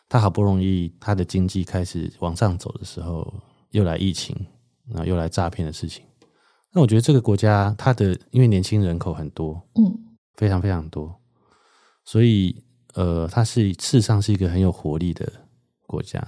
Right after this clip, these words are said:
Speaker 1: 它很像是我，我为什么喜欢那里，是因为我每次在那里，我都感觉到那很像是我在青少年时期看到的台湾，是很有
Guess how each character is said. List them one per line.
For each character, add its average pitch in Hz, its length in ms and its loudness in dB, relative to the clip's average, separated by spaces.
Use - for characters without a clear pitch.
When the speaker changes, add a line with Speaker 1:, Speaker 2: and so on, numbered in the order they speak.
Speaker 1:
它 107 120 2
很 95 240 0
像 90 300 0
是 98 180 -4
我， 82 300 -2
我 92 300 0
为 120 80 6
什 117 100 4
么 95 80 4
喜 85 180 -6
欢 95 200 -2
那 90 160 -2
里， - 100 -10
是 87 100 -6
因 104 80 2
为 98 220 2
我 87 120 -4
每 92 140 4
次 95 160 -2
在 95 160 0
那 92 80 2
里， 85 60 0
我 80 80 0
都 95 80 0
感 80 180 -2
觉 78 140 -4
到 90 180 0
那 95 80 2
很 95 140 2
像 90 200 -2
是 90 160 -2
我 50 320 -4
在 87 540 0
青 107 220 2
少 104 220 4
年 80 160 0
时 - 180 -8
期 - 360 -8
看 95 180 0
到 90 140 2
的 80 60 0
台 78 220 -6
湾， 78 240 -6
是 95 420 0
很 87 220 0
有 87 460 0